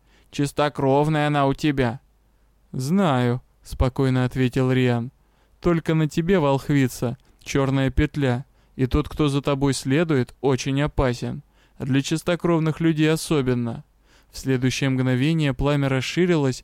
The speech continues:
и рядом со мной оказались те самые две насмерть перепуганные торговки и одна, одетая в синее платье, седовласая женщина. «Тёмных вам!» пробормотала я. «И... и тебе!»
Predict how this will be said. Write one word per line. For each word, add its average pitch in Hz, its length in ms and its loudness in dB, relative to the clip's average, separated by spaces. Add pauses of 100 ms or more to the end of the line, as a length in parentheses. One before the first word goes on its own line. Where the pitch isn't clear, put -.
(140)
и 135 80 2
рядом 170 320 2
со 156 160 0
мной 185 220 2
оказались 170 600 0 (300)
те 175 160 2
самые 190 420 0
две 165 240 -2
насмерть 180 480 0
перепуганные 180 680 2
торговки 175 720 0 (220)
и 135 120 0
одна, 135 480 2 (200)
одетая 180 560 2
в 160 60 -8
синее 185 400 2
платье, 185 400 0
седовласая 160 720 2
женщина. 135 640 0 (920)
«Тёмных 226 500 4
вам!» 160 300 2 (200)
пробормотала 139 760 2
я. 131 360 0 (460)
«И... 143 420 2 (320)
и 143 180 0
тебе!» 139 680 2